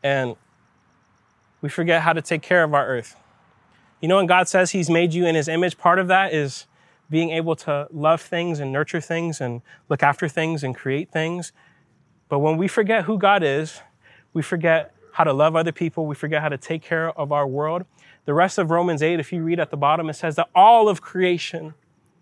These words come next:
groans for the return of Christ. I don't know how to explain tsunamis and earthquakes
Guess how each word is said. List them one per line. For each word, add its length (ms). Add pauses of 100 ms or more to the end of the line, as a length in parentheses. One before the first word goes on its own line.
(360)
groans 720
for 220
the 80
return 260
of 80
Christ. 420 (1300)
I 60
don't 140
know 160
how 160
to 100
explain 460
tsunamis 840 (880)
and 120
earthquakes 800